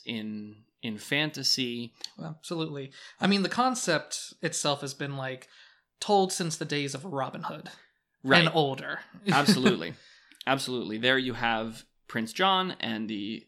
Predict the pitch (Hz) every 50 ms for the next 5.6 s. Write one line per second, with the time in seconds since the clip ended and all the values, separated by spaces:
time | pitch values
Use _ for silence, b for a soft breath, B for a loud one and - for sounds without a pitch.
0 | - - 117 107 107 107 107 107 104 - - - 135 123 123 120 - 117 113 107
1 | 117 123 127 123 123 127 120 120 120 120 120 120 120 117 151 147 143 185 220 B
2 | B B B B - 131 120 117 110 107 - - _ - - - - 139 139 131
3 | 117 104 117 139 156 - - - _ _ _ _ - 120 120 117 117 117 113 113
4 | 110 113 113 113 113 - - _ _ _ _ _ _ _ _ _ - - 135 127
5 | 131 127 131 123 131 135 147 151 147 139 131 127